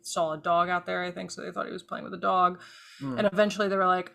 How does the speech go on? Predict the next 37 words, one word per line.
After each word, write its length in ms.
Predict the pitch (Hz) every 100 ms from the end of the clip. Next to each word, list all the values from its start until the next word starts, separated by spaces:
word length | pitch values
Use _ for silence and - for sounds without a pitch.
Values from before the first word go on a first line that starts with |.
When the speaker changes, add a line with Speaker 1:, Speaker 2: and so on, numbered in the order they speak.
| -
Speaker 1:
"Oh, 180 | 254
this 140 | 220 220
is 80 | 202
a 60 |
problem." 600 | 180 - 208 214 190 170
And 160 | 170 180
they, 140 | 180 175
like, 240 | 175 170
flagged 360 | - 185 175 175
down 140 | 170
the 80 | 165
lifeguards 760 | 165 170 170 - - - 196
who 180 | - 175
hauled 320 | 160 185 180
him 120 | 175 180
into 180 | 165
shore. 640 | - - 302 320 196 180 175
And 220 | 180 175
supposedly 520 | - 202 196 180 175
the 100 | 160
shark 320 | 165 175 170 -
actually, 340 | - - -
like, 200 | - -
followed 580 | - - - - - -
him 400 | 202 170 - 190
for 120 | 190 -
a 60 |
period 360 | - - - -
as 140 | 175
they 80 | -
were 160 | - 170
bringing 300 | 175 - -
Speaker 2:
Oh, 120 | 170
Speaker 1:
him 60 | -
into 160 | -
Speaker 2:
wow. 120 | 101 139
Speaker 1:
shore. 400 | 185 185 185